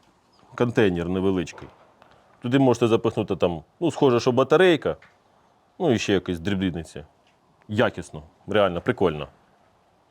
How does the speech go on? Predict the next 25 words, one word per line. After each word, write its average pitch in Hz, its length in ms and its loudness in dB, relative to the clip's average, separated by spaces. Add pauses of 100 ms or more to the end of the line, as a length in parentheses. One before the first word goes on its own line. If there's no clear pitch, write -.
(340)
Чітко - 320 -6
все 120 160 -2
зак-, 95 220 -4
закрилося, 127 680 0 (120)
нічого 101 340 -4
не 95 80 -2
люфтить, 160 480 -2
нічого 98 280 -8
не 90 60 -8
тіліпається, 123 560 0
відкривається 101 580 0
легенько, 139 460 0 (380)
не 107 60 0
треба 110 300 2
собі 98 200 -4
там 92 200 -2
ногті 156 260 2
ламати 117 420 2
чи 92 140 -6
ножа 107 280 2
десь 131 140 2
шукати. 95 500 -2 (760)
Відкрутив, 131 480 0 (420)
все - 140 -6
відкрилося. 78 560 -10